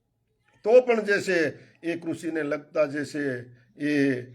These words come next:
એમને જે છે કૃષિને લગતા કાયદાઓ જે છે એ બનાવી શકતા નથી, ખેડૂતોને ન્યાય કરી શકતા નથી. તો સાથીઓ, એક વસ્તુ સમજો, ખાસ કરીને કિસાનોને કહેવા માંગુ છું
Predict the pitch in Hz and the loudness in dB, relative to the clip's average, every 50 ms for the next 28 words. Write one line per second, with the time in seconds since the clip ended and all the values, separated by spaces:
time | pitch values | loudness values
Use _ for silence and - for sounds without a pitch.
0 | - _ _ _ - 147 139 147 147 147 143 135 139 147 139 - 143 131 - 143 | -20 _ _ _ -6 -2 0 0 2 2 2 2 2 0 0 0 -2 -2 0 -2
1 | 135 131 151 139 139 131 131 135 131 - - 143 127 113 131 127 131 135 139 139 | -2 -2 0 0 2 4 4 2 2 2 4 4 4 6 6 4 6 6 6 6
2 | 139 131 127 127 127 120 117 123 131 120 110 107 113 - - - _ _ - 143 | 6 6 4 2 0 -4 0 0 0 0 0 -2 -6 -10 -18 -20 _ _ -2 -2
3 | 135 131 127 123 139 139 139 123 - - 127 123 - - 151 147 151 151 139 - | 0 2 4 6 6 6 6 4 2 0 -2 -2 2 4 4 6 6 4 0 2
4 | - 139 135 127 117 113 113 - - - - - 139 143 151 139 - 147 139 139 | 2 2 2 2 0 -2 -6 -12 -18 -18 -4 -2 0 0 0 -2 0 0 2 2
5 | 139 131 123 135 135 135 123 117 123 120 143 139 123 156 135 120 - - 123 127 | 2 2 4 4 4 4 4 0 0 0 0 0 0 -2 -4 -6 -2 2 2 2
6 | 127 127 127 127 - 120 113 107 104 - - - - _ _ _ _ _ - 156 | 2 2 -2 -2 -4 -4 -4 -4 -6 -10 -18 -20 -20 _ _ _ _ _ -2 0
7 | 156 139 - - 165 - - - 143 151 160 156 151 - - _ _ _ - _ | 0 0 2 2 2 2 2 2 2 2 2 0 -2 -8 -16 _ _ _ -20 _
8 | _ _ _ - 156 180 175 170 165 156 147 147 - - 165 160 135 - 135 143 | _ _ _ 2 4 4 4 4 2 2 2 0 -2 -2 -2 -2 0 0 0 0
9 | 147 151 160 160 165 165 160 - - - _ _ - 151 185 202 190 - - 208 | 2 4 4 4 4 2 -2 -8 -18 -20 _ _ 2 6 6 6 6 6 0 0
10 | 190 190 196 185 - 190 165 - 254 262 254 254 247 226 220 214 196 190 180 185 | 2 2 0 0 0 -4 4 8 8 10 12 12 10 10 8 4 8 8 10 10
11 | 180 165 160 156 156 156 151 139 - 147 135 131 123 123 127 | 10 8 6 4 2 2 -2 -4 -4 -4 -4 -4 -4 -6 -12